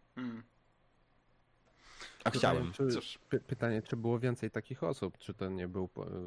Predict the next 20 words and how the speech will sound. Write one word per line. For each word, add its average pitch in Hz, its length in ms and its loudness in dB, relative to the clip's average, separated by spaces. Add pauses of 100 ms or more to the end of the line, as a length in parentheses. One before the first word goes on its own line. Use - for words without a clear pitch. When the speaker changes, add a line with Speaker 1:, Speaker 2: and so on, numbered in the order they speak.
(840)
Speaker 3:
bardziej 95 380 -2
globalny 110 480 2
problem 87 380 -4
właśnie, 87 260 -6
Speaker 1:
No 85 60 -4
to 85 40 -10
Speaker 3:
że, 82 260 -8
Speaker 1:
bardzo 110 140 0
Speaker 3:
że - 60 -8
Speaker 1:
prawdopodobne, 113 420 0
Speaker 3:
ludzie 107 60 -4
Speaker 1:
że 117 60 -2
były, 113 160 2
Speaker 3:
nie 120 60 0
Speaker 1:
nie? 101 60 -2
Speaker 3:
dostawali 120 500 0
tych - 540 -10
informacji - 600 -6
na 180 120 -4
czas. - 460 -6